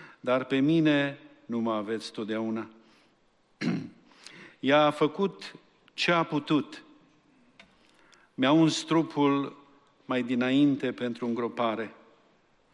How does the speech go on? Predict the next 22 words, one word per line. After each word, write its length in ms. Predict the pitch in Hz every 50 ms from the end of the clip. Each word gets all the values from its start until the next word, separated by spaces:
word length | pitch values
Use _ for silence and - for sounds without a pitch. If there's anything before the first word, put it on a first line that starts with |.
| _ _ _ _ _
Adevărat 600 | _ - 123 120 135 120 127 135 156 165 165 139
vă 100 | 143 156
spun 460 | 143 - - - - 165 180 185 185 160
că 300 | - 170 151 143 135 - - - - - - -
oriunde 560 | - 139 160 165 175 180 185 185 180 170 160 151
va 160 | 147 147 147
fi 180 | - - 160
propovăduită 800 | 147 - 156 143 135 147 147 131 135 139 139 151 165 165 - 160
Evanghelia 720 | 147 143 139 120 135 135 131 120 143 151 147 135 135 127
aceasta 800 | 123 123 - - 156 147 139 - - - 139 131 123 - - - - - - - - - - - _ _
în 180 | - 127 123 123
toată 380 | - - 175 175 170 - 165
lumea, 500 | 151 151 160 156 147 139 123 113 110 98 - - - - - - _ _ _ _ _ _ _ _ _ _ - - - - _
se 220 | - - - 151
va 180 | 143 151 151 160
istorisi 600 | 165 151 156 - 180 175 170 180 170 - - 208
și 220 | 185 - - 185
ce 120 | - -
a 40 | 165
făcut 360 | 151 - 143 127 135 143 143
femeia 340 | - - 143 131 131 135 127
aceasta 840 | 120 110 - - 139 139 139 - - - 135 131 127 123 - -